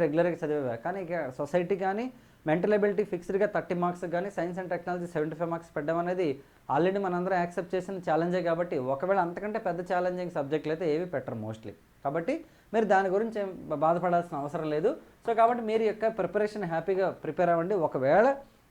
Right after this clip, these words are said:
ఏమైనా సరే చేంజెస్ ఉంటే దానికి కస్టమైజ్డ్గా మళ్ళీ మనం, ఆ, సిలబస్లు అనేవి మనం మార్చుకుంటాం. ఇందులో మీరు తీ-, ఒకవేళ కోర్స్ తీసుకుంటే. మరి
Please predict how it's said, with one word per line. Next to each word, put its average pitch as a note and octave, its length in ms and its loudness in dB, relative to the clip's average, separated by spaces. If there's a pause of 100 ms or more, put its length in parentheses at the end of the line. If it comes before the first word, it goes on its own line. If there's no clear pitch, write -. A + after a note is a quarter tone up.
ఏమైనా F#3 260 0
సరే A3+ 120 0 (100)
చేంజెస్ F#3+ 440 2
ఉంటే A#3 180 4 (560)
దానికి A#3+ 380 0 (100)
కస్టమైజ్డ్గా A#3+ 760 4
మళ్ళీ G#3+ 260 6
మనం, G#3 160 0 (480)
ఆ, E3+ 40 4 (200)
సిలబస్లు G3 460 2
అనేవి A3 260 2
మనం G#3+ 160 0 (140)
మార్చుకుంటాం. E3+ 460 0
ఇందులో E3 220 8 (640)
మీరు F3 220 -2
తీ-, F3 180 2 (120)
ఒకవేళ E3+ 280 0
కోర్స్ E3 240 2
తీసుకుంటే. C3 400 -6 (380)
మరి B3+ 160 6